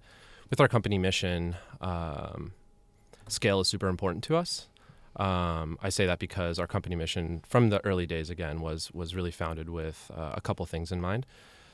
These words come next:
The first being, uh, kind of, like, a really close relationship with the mills and factories. Our key co-founder, Leo,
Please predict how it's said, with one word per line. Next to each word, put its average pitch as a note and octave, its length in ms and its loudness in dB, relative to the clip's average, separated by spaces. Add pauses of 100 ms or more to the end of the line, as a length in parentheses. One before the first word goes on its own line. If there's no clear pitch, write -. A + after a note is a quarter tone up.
The - 80 -4
first G2+ 320 2
being, F2+ 560 0
uh, E2 280 -2
kind G2+ 180 -2
of, F#2 60 0
like, F2+ 100 -2
a F2 40 -2
really F2 220 0
close - 320 -4
relationship E2 540 -6
with D#2+ 380 -4
the F2+ 80 -4
mills E2+ 280 0
and E2+ 100 -2
factories. F2+ 460 -4
Our D#2 100 -2
key F#2 200 -6
co-founder, E2+ 580 -2
Leo, E2 380 -4